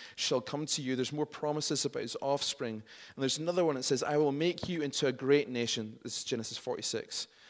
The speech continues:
"I myself will go down with you to Egypt, and I will bring you up again.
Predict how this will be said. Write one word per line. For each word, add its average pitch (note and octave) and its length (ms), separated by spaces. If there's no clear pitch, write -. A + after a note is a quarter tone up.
"I D3+ 220
myself D#3+ 440
will C3 160
go - 20
down D3+ 340
with C#3 160
you C3 100
to - 180
Egypt, A#2 480
and B2 240
I D3+ 240
will C#3 140
bring C#3 300
you B2 120
up - 180
again. A2+ 280